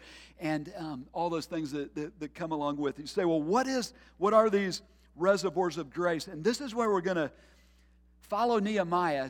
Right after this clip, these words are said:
to, as he leads us to these four reservoirs. Now, you say, "Why Nehemiah?" We could go many people, um, throughout Scripture, and many places in Scripture we could go to see these illustrated. Nehemiah's story is especially memorable.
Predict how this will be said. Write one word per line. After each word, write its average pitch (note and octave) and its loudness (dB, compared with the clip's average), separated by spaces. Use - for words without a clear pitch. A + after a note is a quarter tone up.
to, E3 -4
as C#3+ -6
he A3+ -6
leads F#3 -4
us D#3 0
to D#3+ -12
these D#3 -6
four F#3+ 0
reservoirs. C#3 0
Now, F#3+ 4
you G3 -12
say, G#3 0
"Why F#3+ 4
Nehemiah?" G#3+ 0
We A3 -2
could F#3+ -6
go G3+ 2
many A3 0
people, C#3+ -8
um, D3 -4
throughout E3 0
Scripture, D#3+ -4
and C3 -6
many F3 -6
places E3+ -6
in D3+ -6
Scripture E3 -10
we D#3 -4
could D3 -14
go E3 2
to D3 -2
see F#3+ -10
these D3+ -2
illustrated. D3+ -4
Nehemiah's A#3 0
story F#3+ 0
is D3+ -6
especially E3+ -2
memorable. D3 -4